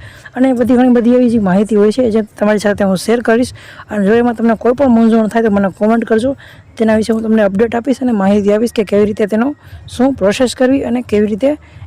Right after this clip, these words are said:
એનું કામ કરવું, અથવા તો કોઈ પણ યોજના વિશે તમારે માહિતી જોઈતી છે તો મને જરૂરથી કોમેન્ટ કરજો, હું તેનો વીડિયો પણ તમને બનાવી આપીશ. દોસ્તો, કુંવરબાઈનું મામેરું યોજના છે તેનું ફોર્મ આપણે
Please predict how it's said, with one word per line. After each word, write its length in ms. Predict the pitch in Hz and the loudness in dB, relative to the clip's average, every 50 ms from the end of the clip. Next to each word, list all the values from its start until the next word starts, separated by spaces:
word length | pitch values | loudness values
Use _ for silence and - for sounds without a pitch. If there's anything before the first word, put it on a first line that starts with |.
| - | -4
એનું 180 | 208 226 269 285 | 0 0 0 0
કામ 280 | - - 214 214 226 214 | 0 -2 -2 0 0 0
કરવું, 140 | 220 214 | 0 0
અથવા 140 | 226 220 269 247 | 0 0 -2 -2
તો 60 | 262 | 0
કોઈ 160 | - 247 254 | 0 0 0
પણ 140 | 240 285 262 | 2 2 2
યોજના 260 | 254 254 240 247 247 | 4 4 4 4 4
વિશે 160 | 254 233 - | 2 2 2
તમારે 240 | - 240 220 208 196 | 0 2 2 2 0
માહિતી 280 | 180 180 175 190 185 190 | 0 0 0 0 0 0
જોઈતી 280 | 165 180 214 240 254 | 0 0 0 0 0
છે 180 | 214 262 269 262 - - - - - - - - | 0 0 -2 -4 -6 -14 -20 -20 -20 -20 -10 -4
તો 60 | - | -2
મને 160 | 190 196 190 165 | 0 0 0 0
જરૂરથી 340 | 180 180 185 190 196 190 | 0 0 0 0 -2 -4
કોમેન્ટ 320 | 180 - 208 226 247 262 254 | -4 -2 0 0 2 2 0
કરજો, 200 | - 254 247 254 | 0 0 2 2
હું 100 | 233 208 | 2 2
તેનો 180 | 214 202 185 | 0 0 0
વીડિયો 240 | 170 180 170 202 214 | 0 0 0 0 -2
પણ 160 | 196 226 240 | -2 -2 -4
તમને 220 | 220 208 208 247 294 | -2 -2 -2 -2 -2
બનાવી 420 | 262 185 196 202 196 180 165 165 | -2 -2 0 0 0 0 -2 -2
આપીશ. 240 | 160 165 170 156 - - - - - - - - - - | -4 -4 -8 -10 -12 -14 -20 -20 -20 -20 -20 -14 -6 -2
દોસ્તો, 260 | 240 247 - - 294 - - | -2 -2 0 -2 -4 -4 -2
કુંવરબાઈનું 580 | - 226 240 269 269 233 262 262 269 269 240 | 0 2 2 2 2 2 2 2 4 4 4
મામેરું 300 | 220 220 226 233 240 233 | 4 4 2 2 2 2
યોજના 320 | 208 202 196 208 214 214 214 | 2 2 2 2 2 0 0
છે 200 | - 247 240 233 | 0 -2 -2 -2
તેનું 240 | - 226 226 233 | -2 -2 -2 -2
ફોર્મ 220 | 196 - - 226 233 | -2 -2 0 0 2
આપણે 280 | 214 208 226 240 277 | 2 0 0 -2 -2